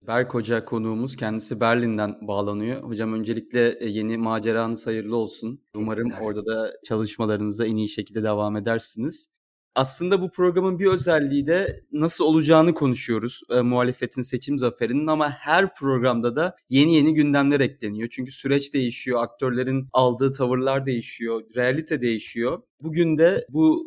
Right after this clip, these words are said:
Speaker 1: yeni gelişmeler ışığında, e, umarım güzel bir yayın yapacağız. Hemen ben konuya gireyim. Hocam, şimdi en temel meselelerden biri de aday elbette. Adayın kim olacağı en nihayetinde bütün seçimin kaderini etkileyecek bir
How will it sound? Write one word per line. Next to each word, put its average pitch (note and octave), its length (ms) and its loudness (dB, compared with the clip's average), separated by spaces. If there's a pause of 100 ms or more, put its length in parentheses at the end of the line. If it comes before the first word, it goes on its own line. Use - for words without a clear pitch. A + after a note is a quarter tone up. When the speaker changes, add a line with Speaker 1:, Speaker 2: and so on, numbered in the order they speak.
(160)
Speaker 1:
yeni C#3 340 2
gelişmeler C#3+ 500 0
ışığında, C3+ 720 -4 (140)
e, B2 80 0
umarım C#3+ 500 -2
güzel C3+ 400 -2
bir C#3+ 220 -4
yayın C3+ 360 2
yapacağız. C3+ 560 -4 (140)
Hemen F3+ 340 0
ben F3 160 0
konuya E3 320 -2
gireyim. D3+ 460 -4 (160)
Hocam, D3+ 300 0
şimdi D3+ 240 0
en E3+ 300 0
temel C3+ 300 0
meselelerden B2 840 0
biri C3 220 -2
de E3+ 220 0 (220)
aday C#3 400 6
elbette. A2 540 -4
Adayın B2+ 320 0
kim C#3 200 -2
olacağı A#2 500 -2 (140)
en C3+ 180 -2
nihayetinde A#2 840 -2
bütün C#3 220 -10
seçimin A#2 400 -6
kaderini A#2 580 -4 (140)
etkileyecek C3+ 640 -4
bir A#2 180 -6